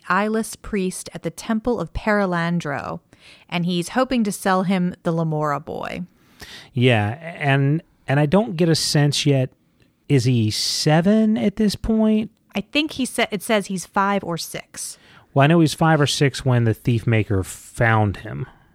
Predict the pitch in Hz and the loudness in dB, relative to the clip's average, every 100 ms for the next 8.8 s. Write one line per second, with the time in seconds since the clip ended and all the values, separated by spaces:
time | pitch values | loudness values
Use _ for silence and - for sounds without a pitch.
0 | _ _ _ _ _ _ - 113 110 113 | _ _ _ _ _ _ -2 0 2 0
1 | 95 113 107 107 101 92 - 110 104 98 | 0 0 0 0 0 0 0 2 2 2
2 | 90 101 92 87 92 110 214 185 190 - | 0 0 -2 -2 0 4 4 2 0 -2
3 | - 214 196 - - - 214 202 190 196 | -2 0 0 -4 -16 -2 2 2 2 0
4 | 196 160 - 196 185 180 165 - 98 - | 0 -2 -2 -2 -2 -2 -6 -8 -10 -12
5 | - - - - 117 101 87 - 104 - | -20 -16 -12 -2 -2 -2 -6 -2 -2 -2
6 | 113 101 92 - - - - - _ _ | -2 -2 -2 -6 -20 -20 -20 -20 _ _
7 | - 127 180 - 170 143 143 135 151 151 | -4 2 2 2 0 0 4 4 6 4
8 | 139 131 120 131 120 113 110 98 | 4 4 4 2 2 4 2 0